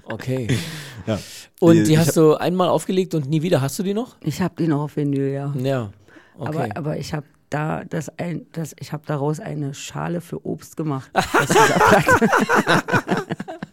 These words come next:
Speaker 1: Hey,
Speaker 3: Also
Speaker 1: endlich
Speaker 3: kann
Speaker 1: mal was Nützliches.
Speaker 3: Ja,
Speaker 2: Ja.
Speaker 3: ich dachte so, wenn schon, dann schon.
Speaker 1: Ja.
Speaker 3: Wegschmeißen, so Schallplatten weg, vernichten, das ist immer nicht so meins. Aber
Speaker 1: Aha.
Speaker 3: wir haben dann irgendwie mal so probiert, weil wir das gesehen haben, irgendwo, dass Leute aus Schallplatten, äh,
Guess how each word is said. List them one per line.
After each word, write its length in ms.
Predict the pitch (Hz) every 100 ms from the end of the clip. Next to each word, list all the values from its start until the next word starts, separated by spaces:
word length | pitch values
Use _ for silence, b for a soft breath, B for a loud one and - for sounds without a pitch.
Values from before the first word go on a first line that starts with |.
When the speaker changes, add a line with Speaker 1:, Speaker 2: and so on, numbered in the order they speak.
| - - _ - - B B B B B B B
Speaker 1:
Hey, 100 | 180 185
Speaker 3:
Also 40 | 196
Speaker 1:
endlich 160 | 185 202
Speaker 3:
kann 80 | 220
Speaker 1:
mal 40 |
was 140 | 202 185
Nützliches. 600 | 185 247 - 185 147 139
Speaker 3:
Ja, 240 | 208 214
Speaker 2:
Ja. 100 | 190 -
Speaker 3:
ich 40 |
dachte 300 | - 180 180
so, 180 | 170 160
wenn 160 | 175 196
schon, 220 | 202 180
dann 180 | 180 180
schon. 320 | 165 156 151 - -
Speaker 1:
Ja. 340 | 139 143 117 B B
Speaker 3:
Wegschmeißen, 640 | 185 190 - 190 185 196 156
so 100 | 160
Schallplatten 680 | 165 190 - 175 175 160 151
weg, 140 | 170 -
vernichten, 480 | 170 165 185 - 160
das 140 | 151
ist 160 | - -
immer 240 | 165 160
nicht 160 | 165 185
so 100 | 196
meins. 380 | 208 208 254 311
Aber 200 | 170 165
Speaker 1:
Aha. 200 | 160 160 -
Speaker 3:
wir 200 | 160 160
haben 160 | 165
dann 140 | 175 160
irgendwie 240 | 175 170
mal 240 | 165 151 151
so 260 | 156 160 160 B B B B B _ _ _ _ _ _
probiert, 500 | - 170 156 180 175 -
weil 200 | 143 135
wir 80 |
das 160 | 143 151
gesehen 340 | 147 127 160
haben, 120 | 185 -
irgendwo, 220 | 151 151
dass 180 | 147 147
Leute 320 | 147 156 170
aus 320 | 135 139 -
Schallplatten, 720 | - 151 165 151 135 151 139 -
äh, 260 | 135 120